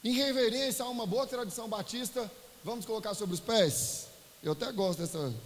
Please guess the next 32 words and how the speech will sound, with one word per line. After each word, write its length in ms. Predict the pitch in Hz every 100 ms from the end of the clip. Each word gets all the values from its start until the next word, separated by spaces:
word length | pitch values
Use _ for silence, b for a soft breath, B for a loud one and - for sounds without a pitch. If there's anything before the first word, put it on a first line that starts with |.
| -
tradição 520 | 151 147 143 147 143
aí. 200 | 131 107 - - - - -
Não 80 | 143
quer 140 | 247
dizer 160 | 226 240
muita 220 | 240 226
coisa, 260 | 233 226
não. 220 | 220 190 151
Não 80 |
quer 160 | 143 214
dizer 160 | 160 185
que, 260 | 180 156 - B -
ah, 300 | 180 196 190
sim, 180 | - 190
a 60 | 185
gente 120 | 190
tá 80 | 185
respeitando 560 | 185 190 160 180 170
Deus. 340 | 135 170 170 139
Não, 200 | 196 151
pode 280 | 170 208 180
ser 180 | 196 160 160
ler 120 | 170
a 60 | 156
Bíblia 220 | 160 151
na 60 |
sua 120 | 151 147
casa 200 | 151 139
deitado 380 | 135 135 135
mesmo. 200 | 135 120
Obrigado, 440 | 151 185 185 175 127
viu? 240 | 214 269